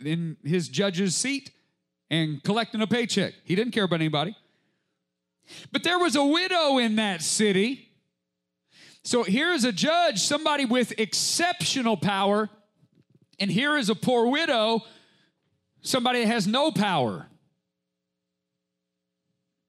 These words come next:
And she came unto him. The one with no power went to the one with lots of power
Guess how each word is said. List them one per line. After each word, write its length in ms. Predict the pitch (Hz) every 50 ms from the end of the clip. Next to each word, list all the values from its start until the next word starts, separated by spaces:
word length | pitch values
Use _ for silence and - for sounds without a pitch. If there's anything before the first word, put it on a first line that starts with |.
| _ _ _ _ _ _ _ _ _ _ _ _ _ _ _ _ _ _ _ _ _ _ _ _ _ _ _ _ _ _ _ _ _ _ _ _ _ _ _ _ _ _ _ _ _ -
And 240 | 165 175 170 160 143
she 260 | - - - 185 165
came 480 | - - - 190 226 233 220 190 160
unto 300 | 135 120 113 107 110 107
him. 440 | 101 - 123 107 90 78 71 67 - _ _ _ _ _ _ _ _ _ _ _
The 100 | 120 117
one 200 | 117 127 131 135
with 180 | 127 120 113 135
no 180 | 131 135 151
power 380 | 156 - 180 190 202 214 240 233 _ _ _ _ _ _ _
went 120 | - 131 -
to 60 | 139
the 100 | 127 135
one 140 | 131 135 139
with 100 | 156 143
lots 240 | 160 143 143 - -
of 60 | 98
power 400 | 117 110 87 76 69 67 -